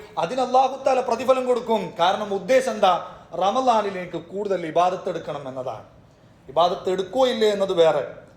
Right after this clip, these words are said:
അതിന് നിയ്യത്ത് വെക്കുന്നത് ഒരു വേറെ വിഷയം. അപ്പൊ നമ്മൾ നിയ്യത്ത് ചെയ്താൽ തന്നെ അല്ലാഹു സുബ്ഹാനഹു വ തആല അതിന് വലിയ കൂലി കൊടുക്കുന്നുണ്ട് എന്നാ പറഞ്ഞത്.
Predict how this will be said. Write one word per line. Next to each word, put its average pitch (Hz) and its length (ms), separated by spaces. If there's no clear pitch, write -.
അതിന് 190 460
നിയ്യത്ത് 269 400
വെക്കുന്നത് 254 360
ഒരു 202 100
വേറെ 170 220
വിഷയം. - 440
അപ്പൊ - 140
നമ്മൾ 240 420
നിയ്യത്ത് 285 480
ചെയ്താൽ 240 480
തന്നെ 202 320
അല്ലാഹു 170 380
സുബ്ഹാനഹു 165 580
വ 165 100
തആല 151 440
അതിന് 175 220
വലിയ 170 260
കൂലി 170 280
കൊടുക്കുന്നുണ്ട് 156 540
എന്നാ 135 180
പറഞ്ഞത്. 117 380